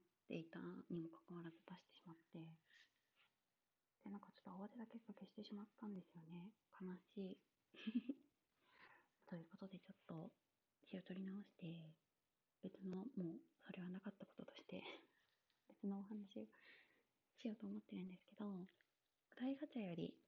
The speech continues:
見つけたお題でちょっと今日は話そうかなと思います。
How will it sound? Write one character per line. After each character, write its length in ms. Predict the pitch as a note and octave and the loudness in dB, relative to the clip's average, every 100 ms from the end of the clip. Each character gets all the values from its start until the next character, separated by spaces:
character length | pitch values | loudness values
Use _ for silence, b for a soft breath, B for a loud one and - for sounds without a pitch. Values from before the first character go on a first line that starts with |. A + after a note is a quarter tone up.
| _ _ | _ _
見 100 | F#3 | -4
つ 80 | - | -2
け 120 | - - | -2 0
た 140 | F3 | 0
お 40 | |
題 260 | E3 E3+ E3+ | 0 0 2
で 100 | E3+ | 0
ち 100 | F3+ | -4
ょ 20 | |
っ 40 | - | -6
と 120 | F3 | -6
今 80 | - | -6
日 80 | |
は 60 | E3+ - - | -6 -8 -12
話 100 | F#3+ | -8
そ 80 | F#3+ | -6
う 40 | F#3 | -6
か 120 | F#3+ | -4
な 240 | F#3 G3 | 0 2
と 240 | - G3 - - | 0 -4 -6 -2
思 120 | F3 | -2
い 100 | E3 | -2
ま 340 | - F3 F3 F3+ | -2 0 2 2
す。 180 | - | -2